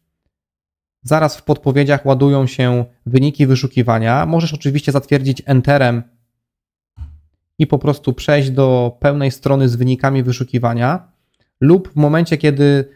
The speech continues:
tak jak w tym przypadku było zaznaczone już Gulp sas, po kliknięciu czy też po zatwierdzeniu enterem przechodzisz bezpośrednio do strony informacyjnej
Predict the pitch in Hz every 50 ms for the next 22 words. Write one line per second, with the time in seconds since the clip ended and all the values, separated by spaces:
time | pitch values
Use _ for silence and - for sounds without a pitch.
0 | _ _ _ - 135 - 143 - - - 160 143 - 156 - - 139 139 - -
1 | 135 131 139 139 139 135 131 131 127 131 _ _ _ - 131 127 127 135 131 131
2 | - 165 160 147 139 131 127 120 120 123 139 151 143 - - - 139 151 175 175
3 | - - - 156 151 - - 147 139 143 147 143 139 - 143 143 139 131 - 127
4 | 135 123 - - - 135 135 131 - 139 131 127 139 131 123 120 123 120 147 139
5 | 143 143 139 - _ _ _ - - 151 131 - 160 165 160 147 135 143 - -
6 | - 135 - - 135 139 135 135 135 135 131 127 131 - _ _ _ - 127 123
7 | - - 147 143 139 139 135 131 131 139 123 - 135 131 127 123 120 120 - -
8 | 135 135 135 135 131 131 131